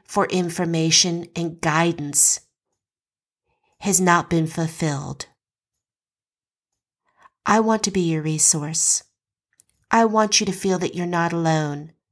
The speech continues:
I want you to know that you're connected, that other people understand the struggles that you face. They share in the difficult journey of watching a loved one slip away a little bit every day.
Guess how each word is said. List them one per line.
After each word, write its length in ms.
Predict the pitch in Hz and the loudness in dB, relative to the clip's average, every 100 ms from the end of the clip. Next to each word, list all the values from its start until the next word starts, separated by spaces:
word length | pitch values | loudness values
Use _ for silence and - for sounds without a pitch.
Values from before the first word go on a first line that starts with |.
| _ _ _ | _ _ _
I 60 | 185 | -2
want 340 | 196 226 226 | 2 4 2
you 60 | 214 | 2
to 100 | 190 | 0
know 180 | 180 185 | 0 2
that 120 | 202 | 0
you're 140 | 202 | -2
connected, 760 | - 185 170 160 160 170 127 - _ _ _ - - | -4 -2 0 0 -2 -6 -6 -12 _ _ _ -10 -2
that 220 | 208 208 | -2 0
other 300 | 196 196 214 | 2 4 2
people 720 | 214 - 180 180 214 240 262 _ _ _ _ _ _ - | 0 -2 -2 -2 -2 -2 -6 _ _ _ _ _ _ -4
understand 960 | 208 190 - - 196 185 170 151 156 _ _ _ _ | -2 0 0 2 0 0 -2 -4 -12 _ _ _ _
the 60 | 196 | -2
struggles 540 | - - 196 190 202 | 0 2 0 0 -2
that 140 | 185 - | -4 -4
you 140 | 175 | -6
face. 680 | 165 175 151 98 - - - _ _ _ _ _ _ _ | -6 -6 -6 -4 0 0 -2 _ _ _ _ _ _ _
They 140 | - 202 | -4 2
share 600 | 202 - - 208 202 180 | 4 4 2 2 0 0
in 200 | - 180 | -2 -6
the 80 | 185 | -6
difficult 580 | - 214 214 - 208 | -4 -4 -2 -4 -2
journey 360 | 202 196 196 185 | 0 0 2 0
of 140 | 170 | -2
watching 480 | 175 180 - - 190 | 0 2 2 2 2
a 100 | 156 | -2
loved 380 | 180 180 185 - | 2 2 2 -2
one 400 | 170 160 147 156 _ _ _ _ _ _ _ | -2 -2 -4 -10 _ _ _ _ _ _ _
slip 420 | - - 220 202 202 | -2 0 2 0 -2
away 340 | 190 190 180 | 2 4 4
a 60 | 160 | 2
little 260 | 180 185 | 2 0
bit 240 | 185 175 175 | 0 0 0
every 260 | 165 175 | 0 0
day. 520 | 170 160 156 143 151 | 0 2 2 0 -6